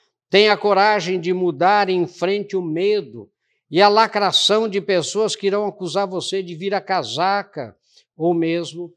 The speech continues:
de possível traição. Lembre-se, você tem o direito de mudar de ideia, de opinião, sem ter que dar muita satisfação a ninguém. E eu termino, como sempre, com Pense Nisso, Sucesso.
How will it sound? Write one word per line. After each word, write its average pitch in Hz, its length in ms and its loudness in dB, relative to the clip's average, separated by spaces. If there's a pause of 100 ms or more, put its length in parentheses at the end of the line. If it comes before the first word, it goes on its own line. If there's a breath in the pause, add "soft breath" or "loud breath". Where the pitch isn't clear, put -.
(180)
de 135 120 -18
possível 139 680 -12
traição. 131 840 -12 (880 soft breath)
Lembre-se, 143 640 2
você 147 380 -4
tem 160 220 -4
o 147 60 -6
direito 170 680 -2
de 160 140 -8
mudar 143 400 -4
de 127 160 -10
ideia, 156 580 0
de 143 160 -8
opinião, 151 680 -2 (360 soft breath)
sem 254 600 -8 (180)
ter 160 320 -10
que - 140 -16
dar 160 240 -12
muita 139 460 -14
satisfação 123 1000 -18 (960)
a 135 120 -16
ninguém. 139 420 -16 (880)
E 175 60 -10
eu 175 80 -8
termino, 170 460 -8
como 165 240 -12
sempre, 147 380 -10
com 156 200 -10
Pense 147 400 -6
Nisso, 135 360 -10
Sucesso. - 760 -18